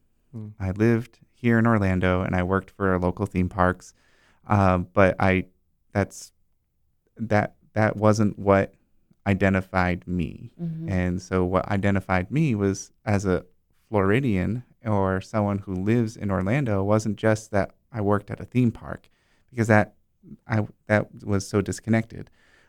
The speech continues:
Speaker 2: Um, it gave me a great opportunity. I loved my job and everything I got to do was excellent, but I didn't feel like a part of the community. So what was really important to me is that now working with C F C Arts, I feel like that I'm actually a part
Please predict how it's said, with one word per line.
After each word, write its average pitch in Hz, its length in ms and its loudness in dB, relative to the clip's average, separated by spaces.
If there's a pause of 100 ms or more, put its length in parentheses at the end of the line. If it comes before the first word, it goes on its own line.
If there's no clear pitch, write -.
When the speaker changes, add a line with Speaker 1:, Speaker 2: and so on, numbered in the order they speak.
Speaker 2:
Um, 95 420 4
it 120 100 2
gave 113 200 4
me 101 100 4
a 98 60 0
great 98 220 0
opportunity. 131 520 -2
I 110 80 -4
loved 98 260 -2
my 92 120 -8
job 98 560 2
and 98 420 -2
everything 101 320 -2
I 95 80 -4
got 92 220 -10
to - 100 -20
do 101 220 0
was 95 180 0
excellent, 123 540 -4 (440)
but 98 360 4 (400)
I 104 120 2
didn't 95 280 0
feel 95 160 -4
like 92 180 -6
a 95 40 -14
part 92 220 -2
of 90 60 -4
the - 80 -18
community. 104 560 -10 (300)
So 101 220 2
what 98 200 4
was 98 200 -2
really 120 220 4
important 98 440 0
to 107 80 -10
me 95 220 0
is 95 180 -4
that 92 240 -6 (180)
now 107 380 2
working 98 360 0
with 92 140 -4
C - 160 -2
F 92 120 0
C 95 200 -8
Arts, 117 360 2
I 101 140 -6
feel 104 300 0
like 98 240 2
that 95 100 -4
I'm 95 140 2
actually 98 540 -2 (540)
a 110 60 -10
part 107 600 0